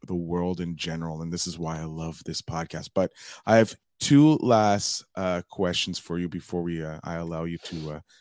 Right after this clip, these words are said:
let the world know where they can find you and, uh, support you.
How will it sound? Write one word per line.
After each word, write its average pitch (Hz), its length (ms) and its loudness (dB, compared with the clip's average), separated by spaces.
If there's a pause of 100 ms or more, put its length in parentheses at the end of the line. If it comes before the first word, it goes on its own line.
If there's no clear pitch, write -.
(160)
let 101 140 -2
the 98 60 4
world 87 220 4
know 82 140 0
where 80 240 -2
they 80 120 -8
can 82 220 -6
find 78 460 -6
you 78 140 -6
and, 73 200 -10
uh, 71 220 -8
support - 500 -2
you. 95 140 0